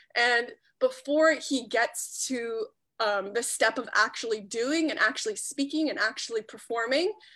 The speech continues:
because that's what his program is about, public speaking, overcoming your stutter, overcoming your speech,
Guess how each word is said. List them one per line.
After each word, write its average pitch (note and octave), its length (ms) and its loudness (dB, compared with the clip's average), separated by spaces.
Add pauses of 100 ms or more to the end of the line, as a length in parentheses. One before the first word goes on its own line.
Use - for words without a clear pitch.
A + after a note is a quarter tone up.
(120)
because A#3 280 -6
that's G#3+ 220 2
what G#3+ 100 -2
his G#3 100 -6
program G3+ 500 -4
is G3+ 80 -8
about, G#3 320 -2
public F#3+ 300 -10
speaking, C#4+ 360 -2
overcoming F#3+ 420 -10
your G3 100 -10
stutter, C4+ 300 -2
overcoming F#3 480 -10
your G3+ 100 -12
speech, C#4+ 340 -8